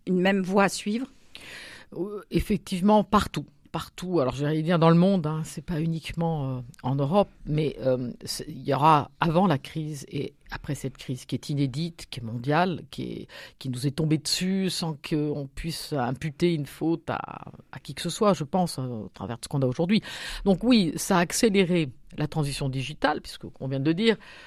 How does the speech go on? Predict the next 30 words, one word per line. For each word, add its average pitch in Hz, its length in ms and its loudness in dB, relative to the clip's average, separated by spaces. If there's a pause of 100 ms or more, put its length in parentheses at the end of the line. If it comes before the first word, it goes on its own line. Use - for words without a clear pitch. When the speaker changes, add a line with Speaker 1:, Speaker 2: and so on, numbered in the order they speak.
(160)
Speaker 2:
on 139 180 2
est 143 180 0
tous, 175 440 -6
euh, 135 420 0
à - 200 -2
beaucoup 143 360 -4
utiliser, 156 800 2
euh, 123 240 2
du 127 160 -8
coup, 170 500 0
euh, 131 240 4
le, 131 280 2
le 143 160 4
télétravail, 175 1160 4
euh, 143 220 2
des 139 240 -2
connexions 139 480 0
à 131 80 6
distance, 220 760 2 (400)
euh, 151 360 2 (100)
pour, 185 280 2
euh, 143 300 8
limiter 156 760 4
les 165 100 8
risques 175 400 0
dus 160 380 2
à 151 100 6
cette, - 360 -4
euh, 120 240 -2 (100)
pandémie. 170 380 6